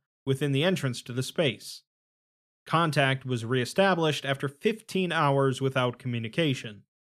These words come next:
Jean says that she's never been so glad to hear another person's voice, and reports that Trevor is dead after falling into an underground river of grease.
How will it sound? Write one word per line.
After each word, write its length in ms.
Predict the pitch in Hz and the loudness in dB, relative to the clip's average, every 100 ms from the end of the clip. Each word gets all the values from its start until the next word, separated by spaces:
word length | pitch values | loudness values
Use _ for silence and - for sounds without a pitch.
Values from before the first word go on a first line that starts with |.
| _ _ _ _ _ _ _ _ _ _ _ - | _ _ _ _ _ _ _ _ _ _ _ -4
Jean 320 | 139 226 220 | 2 2 2
says 340 | 190 180 170 143 | 2 2 4 0
that 140 | 147 | -2
she's 160 | 165 151 | 0 0
never 240 | 226 226 | 2 2
been 180 | 196 185 | 2 0
so 220 | - 175 | 0 0
glad 420 | 156 139 147 139 | 2 2 4 2
to 80 | 120 | -2
hear 220 | 123 147 | -4 -2
another 280 | 127 131 127 | 0 0 0
person's 440 | 123 135 127 127 117 | 0 -2 -2 -4 -2
voice, 640 | 139 165 113 - - - _ _ _ | 2 2 0 -4 -14 -16 _ _ _
and 160 | - 147 | -2 2
reports 540 | 156 147 180 170 147 | 2 4 4 4 0
that 260 | - 143 139 | 0 0 0
Trevor 460 | - 196 185 175 170 | 2 4 6 4 2
is 260 | 151 135 | 0 -2
dead 460 | - 147 117 - - _ - | 2 4 4 0 -12 _ -8
after 240 | 123 135 | -4 -4
falling 400 | - 156 143 135 | 0 2 2 0
into 220 | 131 131 | -2 -2
an 80 | 135 | -2
underground 580 | 147 147 127 135 127 123 | 0 0 2 2 2 2
river 340 | 156 131 120 | 2 2 0
of 140 | 117 120 | -2 -2
grease. 560 | 151 151 110 - - | 0 0 -2 -8 -14